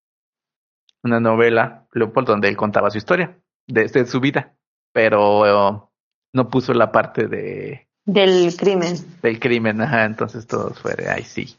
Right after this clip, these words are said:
Speaker 1: claro".
Speaker 2: El señor súper inteligente que hizo mil cosas.
Speaker 1: Ajá.
Speaker 2: Oh.
Speaker 1: Así es. Y este, y bueno,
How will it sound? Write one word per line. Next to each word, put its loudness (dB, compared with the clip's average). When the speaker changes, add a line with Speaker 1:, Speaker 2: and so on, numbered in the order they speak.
Speaker 1:
claro". -4
Speaker 2:
El 2
señor 2
súper 0
inteligente -2
que -4
hizo -2
mil -2
cosas. -8
Speaker 1:
Ajá. -4
Speaker 2:
Oh. -6
Speaker 1:
Así 0
es. -8
Y 0
este, 0
y -2
bueno, -2